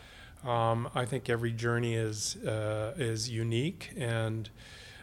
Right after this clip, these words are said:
uh, the influences on every journey are, um, unpredictable and,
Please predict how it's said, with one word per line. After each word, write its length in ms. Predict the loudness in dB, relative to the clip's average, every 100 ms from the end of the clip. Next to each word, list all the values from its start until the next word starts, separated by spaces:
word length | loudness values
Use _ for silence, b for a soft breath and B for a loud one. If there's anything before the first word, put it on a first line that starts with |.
| -6
uh, 300 | 0 2 2 0
the 360 | -2 -2 0 2
influences 840 | 4 4 4 4 4 4 4 4
on 180 | 4 4
every 260 | 2 2
journey 720 | 0 0 2 0 -2 -4 -6 -6
are, 460 | -4 -2 -2 -4 -4 -4
um, 640 | -4 -2 -2 -2 -4 -6 B B B B B B B 0
unpredictable 800 | 2 2 2 0 0 -4 -4 -8 -12 -6
and, 800 | -2 0 0 -2 -2 -4 -6 -8